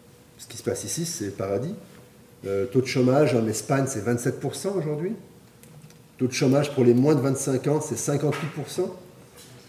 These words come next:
Donc c'est plus d'un jeune sur deux qui est au chômage. D'après certaines projections, il va falloir vingt ans pour établir ça. Donc en gros, c'est une génération complète qui rentre sur le marché du travail, hyper diplômée, avec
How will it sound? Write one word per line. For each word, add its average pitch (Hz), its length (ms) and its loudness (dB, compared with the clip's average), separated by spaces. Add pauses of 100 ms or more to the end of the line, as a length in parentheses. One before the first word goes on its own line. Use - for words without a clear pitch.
(200)
Donc 113 160 -2
c'est 117 220 -2
plus 156 200 -2
d'un 147 200 6
jeune 156 240 6
sur 131 220 0
deux 147 300 2 (120)
qui 123 80 -4
est - 80 -8
au 117 60 0
chômage. 165 500 -2 (720)
D'après 139 340 4
certaines 151 300 0
projections, 143 420 2
il 143 60 4
va 123 60 4
falloir 131 380 4
vingt 165 380 4
ans 196 180 2 (440)
pour 123 160 2
établir 123 380 2
ça. 185 200 -4 (960)
Donc 120 160 0
en 127 80 6
gros, 143 220 10
c'est 160 120 2
une 127 60 4
génération 127 560 4
complète 139 640 0 (560)
qui 131 540 6 (160)
rentre 147 320 2
sur 160 80 0
le 131 80 2
marché 131 200 -2
du 127 60 4
travail, 135 600 2 (200)
hyper 143 300 2
diplômée, 139 600 2
avec 127 420 -2